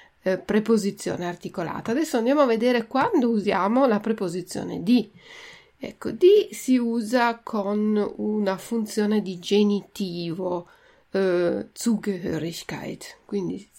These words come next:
eh, diciamo la sorella di Maria,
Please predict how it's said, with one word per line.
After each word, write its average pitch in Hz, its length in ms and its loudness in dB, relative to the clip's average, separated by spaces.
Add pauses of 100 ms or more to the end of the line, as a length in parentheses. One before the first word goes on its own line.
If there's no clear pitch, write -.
eh, - 280 -6
diciamo 208 640 4
la 175 180 -4
sorella 202 720 -2 (300)
di 196 260 0
Maria, 185 600 2